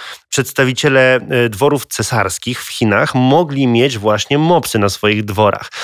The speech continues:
No, skoro, e, tylko w takich miejscach mogły te psy przebywać, to musiały być w zasadzie, e, prawie że takie, e, no, idealne i, em, i bardzo towarzyskie i bardzo wpasowujące się właśnie w życie na dworze, gdzie było bardzo dużo ludzi,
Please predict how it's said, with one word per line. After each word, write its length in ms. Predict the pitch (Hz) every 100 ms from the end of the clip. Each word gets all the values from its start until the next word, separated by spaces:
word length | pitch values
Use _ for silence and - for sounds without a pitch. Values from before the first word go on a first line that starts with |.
| - -
No, 120 | 127 139
skoro, 560 | - - 151 139 131 -
e, 200 | 120 113
tylko 360 | 156 160 123
w 60 | -
takich 340 | 123 - 110
miejscach 360 | 127 165 - 117
mogły 280 | 117 110 110
te 100 | 98
psy 200 | - -
przebywać, 520 | - 104 101 120 -
to 120 | 117
musiały 420 | 120 - 131 123
być 240 | 110 113 104
w 40 |
zasadzie, 640 | 107 104 113 107 110 110 -
e, 100 | 107
prawie 380 | - 104 117
że 140 | 107 113
takie, 720 | 104 98 - 104 107 107 -
e, 100 | 120
no, 360 | 123 113 117 - 131 - -
idealne 720 | 139 - 131 135 123 147 190
i, 220 | 117 117 113 - - - - -
em, 460 | 110 110 113 113 117 -
i 540 | 127 117 113 113 113 107
bardzo 480 | 165 117 135 135 131
towarzyskie 840 | 131 131 110 120 - - 156 208 - - -
i 80 | 139
bardzo 280 | 117 135 131
wpasowujące 800 | - 127 - 120 131 156 165 113
się 160 | - 98
właśnie 360 | 113 110 123
w 80 | 107
życie 540 | 95 131 - - 170 -
na 140 | 120
dworze, 400 | 110 107 123 123
gdzie 160 | 143 113
było 200 | 113 107
bardzo 280 | 113 113 120
dużo 180 | 120
ludzi, 460 | 120 123 117 127